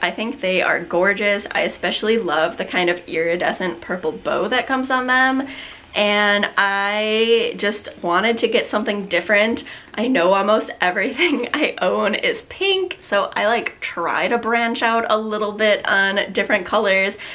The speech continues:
especially if it is kind of pastel, which this isn't really pastel at all, but, like,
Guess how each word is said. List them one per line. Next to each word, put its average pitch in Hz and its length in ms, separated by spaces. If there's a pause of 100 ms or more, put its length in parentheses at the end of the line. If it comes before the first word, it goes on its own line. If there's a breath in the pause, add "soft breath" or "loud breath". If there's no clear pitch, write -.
(140 loud breath)
especially 427 420
if 349 100
it 214 100
is 202 180
kind 196 200
of - 100
pastel, 165 680
which 185 220
this 220 180
isn't 202 460
really 180 360
pastel 180 580
at - 180
all, 240 380
but, 196 260
like, 185 420